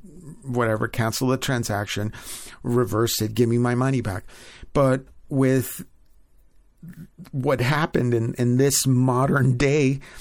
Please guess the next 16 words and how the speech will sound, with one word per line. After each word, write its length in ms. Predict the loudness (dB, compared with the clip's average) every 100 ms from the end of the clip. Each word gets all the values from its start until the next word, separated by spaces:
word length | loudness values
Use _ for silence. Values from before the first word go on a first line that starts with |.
| -20 -20 -4
I 80 | 0
got 160 | 2 2
charged 400 | 2 2 2 0
twice. 400 | 0 0 0 -4 0
I 280 | 2 2 -2 -14 -20 -20 -18 0
didn't 300 | 4 4 4
want 240 | 4 4 2
to 60 |
stand 460 | 0 0 0 2 2
in 140 | 0
line 400 | 2 2 2 0
for 340 | -2 -2 -2 -2
forty-five 680 | -2 0 0 0 0 0 0
minutes 340 | 0 0 -2
to 100 | -6
get 300 | -2 0 -2